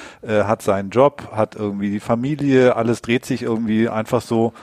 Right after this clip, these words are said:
um einen selbst in einem ganz, ganz engen Kreis, und dann steht man da auf irgendeinem Gipfel und guckt sich um und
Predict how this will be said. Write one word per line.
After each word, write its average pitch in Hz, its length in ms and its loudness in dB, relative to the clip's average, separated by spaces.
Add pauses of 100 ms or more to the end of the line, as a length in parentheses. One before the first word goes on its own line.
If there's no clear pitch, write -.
(140)
um 131 240 -2
einen 107 280 -2
selbst 110 520 4
in 104 100 -6
einem 101 120 -6
ganz, 117 260 -2
ganz 107 200 -4
engen 104 320 -4
Kreis, 117 400 0
und 104 120 -8
dann 98 100 -2
steht - 240 -4
man 113 160 0
da 101 160 6
auf - 200 -2
irgendeinem 104 320 -4
Gipfel 117 300 -2
und 107 120 -4
guckt - 200 -4
sich - 200 -4
um 107 160 -2
und 107 120 -2